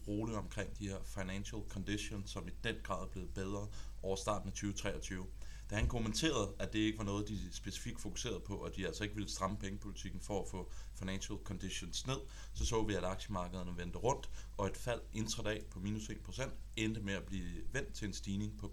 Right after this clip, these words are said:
plus en procent. Så det var den kommentar, der var i fokus. Så så vi også, at I S M Manufacturing faldt meget, meget kraftigt. Hvis vi ikke havde haft den her optimisme omkring Kina og Europa,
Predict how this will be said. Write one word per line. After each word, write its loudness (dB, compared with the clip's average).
plus -2
en -2
procent. -6
Så 0
det 4
var 4
den 4
kommentar, 2
der -2
var 2
i -4
fokus. -4
Så -4
så 6
vi 4
også, 4
at 2
I 4
S 2
M 0
Manufacturing 6
faldt 2
meget, 8
meget 2
kraftigt. -2
Hvis 0
vi 8
ikke 6
havde 4
haft 4
den 4
her 2
optimisme 4
omkring 10
Kina 2
og 0
Europa, 2